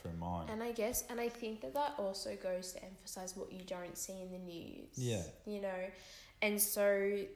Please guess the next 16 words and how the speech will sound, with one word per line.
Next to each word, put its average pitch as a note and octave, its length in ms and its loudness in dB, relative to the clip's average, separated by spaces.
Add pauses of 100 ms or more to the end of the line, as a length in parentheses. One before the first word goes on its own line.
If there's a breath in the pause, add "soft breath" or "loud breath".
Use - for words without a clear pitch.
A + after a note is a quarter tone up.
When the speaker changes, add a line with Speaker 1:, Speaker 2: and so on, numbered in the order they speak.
Speaker 2:
that's - 380 8
where G#3+ 180 4
I G#3 200 4
kind F#3 500 -2
of, F3+ 300 4 (760 loud breath)
like, F#3+ 280 -2
education F#3 1300 0 (280)
and, F3+ 440 -4
you F#3+ 60 -6
know, F3+ 200 0
word F3+ 300 2
of F#3 200 -6
mouth F3 240 -6
is F3+ 200 -4
so, G3 420 6
so F#3+ 220 0